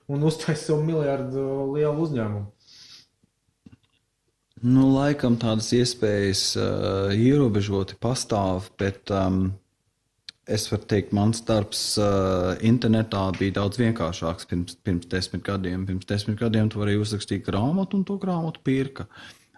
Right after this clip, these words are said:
Speaker 2: Un tagad tev ir jāmaksā Zuckerbergam, un tad tev ir jā-, jāizveido viens freeline,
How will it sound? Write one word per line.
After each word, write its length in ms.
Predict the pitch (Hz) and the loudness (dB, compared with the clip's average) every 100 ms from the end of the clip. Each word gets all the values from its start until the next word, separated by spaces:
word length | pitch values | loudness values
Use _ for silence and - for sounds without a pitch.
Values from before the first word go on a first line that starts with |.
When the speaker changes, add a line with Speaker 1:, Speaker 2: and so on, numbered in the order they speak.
| _ 101 | _ -2
Speaker 2:
Un 200 | 98 98 | -2 0
tagad 340 | 107 107 117 | -2 -2 -2
tev 200 | 127 123 | 0 2
ir 280 | 123 120 117 - _ _ | 2 2 -2 -14 _ _
jāmaksā 520 | 117 113 117 117 110 104 | -2 2 2 0 -2 -2
Zuckerbergam, 800 | 139 170 165 160 147 135 135 127 127 - _ _ - | -4 -2 -4 -4 -4 -2 0 0 -2 -12 _ _ -4
un 120 | 107 | -2
tad 200 | 104 101 | -2 -4
tev 180 | 101 95 | -2 -2
ir 120 | 98 101 | 0 0
jā-, 380 | 98 95 90 95 | 0 0 0 0
jāizveido 720 | 98 92 95 90 90 87 85 | 0 0 -2 -2 -4 -2 -4
viens 240 | 82 - | -6 -6
freeline, 720 | - 190 214 180 147 135 123 | -2 2 4 4 4 4 2